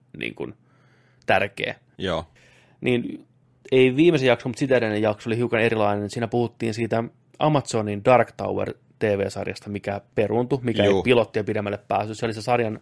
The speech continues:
Speaker 1: showjuoksija paikan päällä.
Speaker 2: Ai.
Speaker 1: Puhumassa vähän siitä, mikä, mitä siinä tapahtui, ja nä-, että tää on tämmöistä bisnestä, ei sillä voi mitään, se olisi aika kallis sarja ollut ynnä muuta. Niin mä odotin, että puhuuko ne Pyykkösestä mitään siinä.
Speaker 2: Niin.
Speaker 1: Ne kaverit oli siis, oli siis näyttänyt sen pilotin niille kavereille,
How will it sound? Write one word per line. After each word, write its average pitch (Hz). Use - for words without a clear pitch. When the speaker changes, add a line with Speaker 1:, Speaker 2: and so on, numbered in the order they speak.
Speaker 1:
showjuoksija 113
paikan 85
päällä. 73
Speaker 2:
Ai. 156
Speaker 1:
Puhumassa 185
vähän 139
siitä, 123
mikä, 117
mitä -
siinä 131
tapahtui, 120
ja 110
nä-, 113
että -
tää 107
on 135
tämmöistä 143
bisnestä, 117
ei 107
sillä 104
voi 110
mitään, 104
se 107
olisi 104
aika 107
kallis 104
sarja 101
ollut 98
ynnä 104
muuta. 151
Niin 120
mä 120
odotin, 113
että 104
puhuuko 127
ne 101
Pyykkösestä 110
mitään -
siinä. 58
Speaker 2:
Niin. 123
Speaker 1:
Ne 123
kaverit 143
oli 110
siis, 113
oli 123
siis 117
näyttänyt 127
sen 107
pilotin 104
niille 101
kavereille, 101